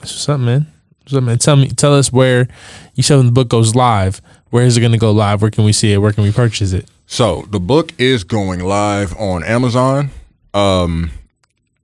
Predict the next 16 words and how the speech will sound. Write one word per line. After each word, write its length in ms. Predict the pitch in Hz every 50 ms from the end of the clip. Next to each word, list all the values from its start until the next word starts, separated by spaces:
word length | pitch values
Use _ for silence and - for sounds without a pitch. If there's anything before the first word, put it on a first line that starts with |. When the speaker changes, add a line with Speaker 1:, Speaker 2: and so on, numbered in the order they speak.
| _ _ _ -
Speaker 2:
I 200 | 101 101 101 95
wanted 640 | 95 95 98 104 113 120 131 131 135 139 135 - _
to 720 | - - - 123 117 110 104 98 95 92 90 85 85 87 90 - _ _ _ _ _ _ _ _ _ _ _
really 560 | _ - 80 90 95 107 110 117 117 117 113 104
do, 720 | 92 87 85 107 104 101 101 101 101 98 98 98 95 95 - _ _ _ _ _ _ _ _ _ _ _ _ _ _ _ _ _ -
uh, 680 | 90 95 92 90 85 80 78 73 - - 50 - - - - _ _ _ -
a 80 | 98 92
publisher, 640 | - - 113 107 117 123 127 120 - 139 139 143 135 _ _ _ _ _ _ _ _ _ _ _
and 120 | - 95 92
I 60 | 92
still 260 | 95 - - 120 113 113
might 240 | 104 104 101 87
wind 300 | 82 92 95 95 98 92
up 180 | 98 98 - 95
doing 300 | 90 92 95 101 104 104
that 240 | 113 117 120 117 -